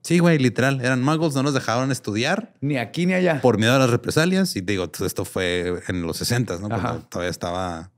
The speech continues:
Speaker 1: muy tenso todo ese pedo. Y todavía sigue, pero <laughs>
Speaker 2: O sea, eran muy blancos para los negros y muy negros para los blancos.
Speaker 1: Sí, güey. Entonces, no los, o sea, no los querían, ninguna de las dos escuelas los quería aceptar para no meterse en pedos.
Speaker 2: God damn.
Speaker 1: Tuvieron que mudarse a otro lugar donde sí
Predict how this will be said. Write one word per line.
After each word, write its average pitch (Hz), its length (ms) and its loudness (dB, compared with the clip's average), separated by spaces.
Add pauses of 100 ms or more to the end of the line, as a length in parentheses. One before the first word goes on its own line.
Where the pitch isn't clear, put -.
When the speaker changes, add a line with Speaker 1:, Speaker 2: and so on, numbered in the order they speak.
(120)
Speaker 1:
muy 98 200 -4
tenso 92 340 -6
todo 95 140 -6
ese 104 140 -6
pedo. 151 340 -4 (540)
Y 82 100 -10
todavía 117 300 -2
sigue, 175 240 0
pero 127 260 0
<laughs> 165 400 2
Speaker 2:
O 143 100 -2
sea, 147 120 0
eran 147 180 0
muy 165 260 4
blancos 147 800 -2
para 127 240 -6
los 120 120 -2
negros 135 320 0
y - 20 -2
muy 131 140 0
negros 135 260 -2
para 131 120 -4
los 135 80 -2
blancos. 131 180 -4
Speaker 1:
Sí, 151 100 2
güey. 147 260 0
Entonces, 113 320 0
no 117 140 2
los, 117 200 2
o 110 60 -4
sea, 107 120 0
no 113 120 2
los 117 140 0
querían, 110 320 0
ninguna 120 280 2
de 143 40 2
las 131 80 2
dos 117 140 0
escuelas 123 340 0
los 123 100 -4
quería 107 220 -2
aceptar 110 480 -4
para 104 160 -4
no 95 80 -6
meterse 98 320 -6
en 95 80 -10
pedos. 80 340 -10
Speaker 2:
God - 220 -20
damn. - 100 -20
Speaker 1:
Tuvieron 104 280 -2
que 127 100 0
mudarse 117 540 2
a 131 60 4
otro 135 180 0
lugar 123 280 2
donde 123 240 -2
sí 98 120 -4